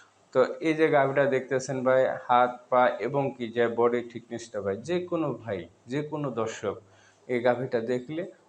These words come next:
অবশ্যই পছন্দ করতে হবে, পছন্দনীয়। এবং এটা ভাই আপনার ছয় মাস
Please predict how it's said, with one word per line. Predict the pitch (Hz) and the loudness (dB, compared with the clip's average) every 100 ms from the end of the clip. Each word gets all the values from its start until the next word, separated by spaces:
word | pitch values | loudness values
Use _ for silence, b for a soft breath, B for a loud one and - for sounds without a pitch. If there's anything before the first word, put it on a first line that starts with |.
| - | -4
অবশ্যই | 180 170 - 117 95 - _ _ | 0 0 -2 -6 -6 -10 _ _
পছন্দ | 135 117 117 107 | -4 -2 -4 -6
করতে | 98 101 98 104 | -4 -6 -6 -4
হবে, | 98 92 90 92 _ - | -2 -4 -8 -12 _ -2
পছন্দনীয়। | 196 185 143 117 104 95 82 87 b b b | 0 0 -2 -2 -4 -4 -6 -8 b b b
এবং | 131 139 175 170 - - | -2 2 2 2 -10 -6
এটা | 131 135 151 | -4 2 2
ভাই | 131 151 170 - B B | 4 2 0 -4 B B
আপনার | - 127 123 | -4 -2 -4
ছয় | - 131 131 | 2 2 4
মাস | 135 131 | 2 0